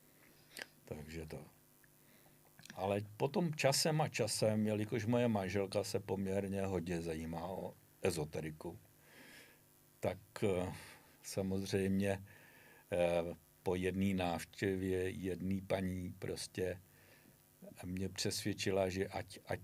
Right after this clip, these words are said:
tam jdu s ní, že ať se taky nějakým způsobem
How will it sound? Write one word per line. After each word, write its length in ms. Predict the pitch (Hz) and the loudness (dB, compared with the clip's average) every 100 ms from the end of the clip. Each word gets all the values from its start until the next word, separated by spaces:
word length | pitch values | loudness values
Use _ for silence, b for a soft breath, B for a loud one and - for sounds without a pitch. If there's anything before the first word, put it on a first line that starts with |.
| - | -2
tam 220 | 107 107 | 0 0
jdu 120 | 110 | -2
s 160 | - - | -2 0
ní, 340 | 104 104 110 | 4 4 2
že 260 | 98 78 78 | -2 -4 -4
ať 200 | - - | -6 -6
se 160 | 90 | -6
taky 420 | 87 - - 90 90 b b b b | -6 -6 -4 -6 -6 b b b b
nějakým 360 | - 82 - 95 | -4 -4 0 -2
způsobem 760 | 95 - 87 95 90 92 90 | -2 -2 -2 2 4 4 2